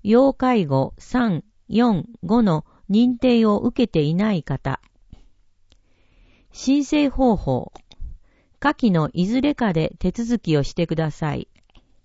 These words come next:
申請の方法、窓口申請、受付期限、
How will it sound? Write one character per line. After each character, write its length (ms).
申 300
請 260
の 160
方 240
法、 480
窓 320
口 280
申 280
請、 400
受 240
付 320
期 160
限、 320